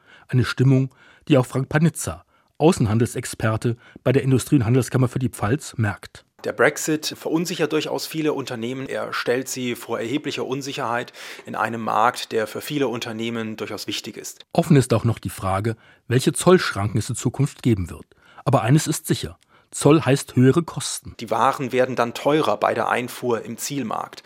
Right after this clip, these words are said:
Speaker 2: Das wiederum verschlechtert natürlich die Marktposition dieser Unternehmen im Ausland. Mit anderen Worten, es könnte für die Unternehmen deutlich schwieriger werden, ihre Waren in Großbritannien abzusetzen.
Speaker 1: Dazu kommen noch große Kosten im Unternehmen selbst.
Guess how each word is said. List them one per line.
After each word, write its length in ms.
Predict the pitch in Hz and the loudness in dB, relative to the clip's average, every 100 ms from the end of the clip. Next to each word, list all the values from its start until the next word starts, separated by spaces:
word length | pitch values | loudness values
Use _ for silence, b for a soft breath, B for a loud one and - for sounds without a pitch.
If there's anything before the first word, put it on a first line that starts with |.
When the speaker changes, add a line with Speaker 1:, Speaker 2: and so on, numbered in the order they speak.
| b | b
Speaker 2:
Das 320 | 120 - - | 0 0 -4
wiederum 380 | 135 143 151 156 | 0 2 0 -2
verschlechtert 500 | 123 - 135 - 127 | -4 0 -2 0 -2
natürlich 380 | 127 - 127 117 | -4 -4 -4 -4
die 80 | |
Marktposition 840 | 117 127 147 - 123 110 - 110 107 | 0 0 0 -2 -4 -4 -4 -4 -4
dieser 260 | 110 110 | -4 -2
Unternehmen 580 | 101 110 110 113 107 104 | -4 -6 -8 -6 -6 -8
im 140 | 120 | -12
Ausland. 540 | 117 - - - - - B B - | -8 -8 -8 -8 -10 -14 B B -10
Mit 100 | - | -6
anderen 380 | 127 139 123 110 | -2 0 0 2
Worten, 500 | 127 151 165 170 160 - | 2 2 -2 -8 -10 -14
es 180 | - - | -10 -2
könnte 260 | 139 147 | 0 0
für 140 | 139 117 | -4 -4
die 60 | |
Unternehmen 500 | 120 117 117 120 127 | -6 -6 -4 -4 -4
deutlich 300 | 117 113 110 | -4 -4 -4
schwieriger 480 | - 147 175 143 110 | -8 0 2 2 0
werden, 340 | 113 117 120 143 B B - | 0 -2 -2 -10 B B -4
ihre 320 | 139 135 110 | -2 0 2
Waren 260 | 107 117 | 2 0
in 80 | 117 | -4
Großbritannien 600 | 107 120 - 117 120 113 | -8 -10 -10 -10 -6 -6
abzusetzen. 720 | 110 117 - 107 90 - - - - | -6 -8 -8 -8 -8 -8 -12 -10 -4
Speaker 1:
Dazu 300 | 127 - 170 | -2 0 4
kommen 180 | 143 | 6
noch 160 | 135 - | 4 2
große 280 | 120 135 139 | 2 2 2
Kosten 360 | - 135 - | 2 0 2
im 80 | 139 | 2
Unternehmen 380 | 139 127 120 147 | 4 4 6 4
selbst. 560 | 139 123 85 - - | 4 2 0 -10 -12